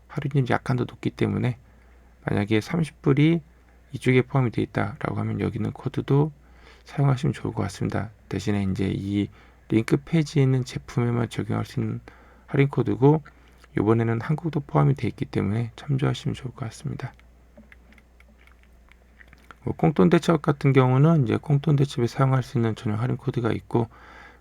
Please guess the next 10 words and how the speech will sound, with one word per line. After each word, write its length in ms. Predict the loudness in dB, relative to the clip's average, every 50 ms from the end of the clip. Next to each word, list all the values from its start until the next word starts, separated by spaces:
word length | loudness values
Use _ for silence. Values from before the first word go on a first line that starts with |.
| _ 2
꽁돈 320 | 2 4 6 6 4 4
대첩에 320 | 2 0 2 4 6 6
있는 180 | 8 8 8 6
할인 180 | 6 4 4 2
코드하고 680 | 0 -2 2 4 4 4 4 4 4 4 4 4 4
위에 100 | 4 4
있는 140 | 4 4 2
할인 160 | 0 -2 -4
코드는 500 | -4 -4 -2 0 2 2 2 2 0 -2
동시에 500 | -2 -2 -4 -4 -2 0 0 0 0 -2